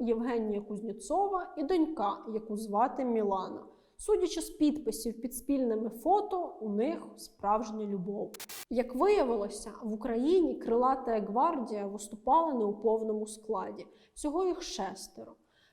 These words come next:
Ми не будемо виснажувати вас всіма деталями не до військових, не до музик. Розповімо лише про бек-вокалістку Ольгу Овчиннікову. На фото з Гостомеля ми її не побачили. Втім, декілька рис до портрету російського військового мистецтва вона додає.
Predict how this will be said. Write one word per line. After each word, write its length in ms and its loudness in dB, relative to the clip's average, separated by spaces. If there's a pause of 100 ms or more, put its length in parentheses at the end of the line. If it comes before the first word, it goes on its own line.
Ми 160 2
не 120 6
будемо 460 4
виснажувати 720 0
вас 360 2
всіма 400 2
деталями 880 2
не 180 0
до 140 0
військових, 720 0
не 120 2
до 120 2
музик. 600 -4
Розповімо 600 2
лише 340 0
про 200 0
бек-вокалістку 1120 -2
Ольгу 420 6
Овчиннікову. 960 -6 (480)
На 140 0
фото 400 2
з 40 0
Гостомеля 720 2
ми 220 4
її 140 6
не 120 4
побачили. 800 0 (300)
Втім, 360 2
декілька 640 0
рис 280 2
до 140 0
портрету 540 0
російського 720 -2
військового 540 2
мистецтва 840 -4
вона 420 0
додає. 520 -2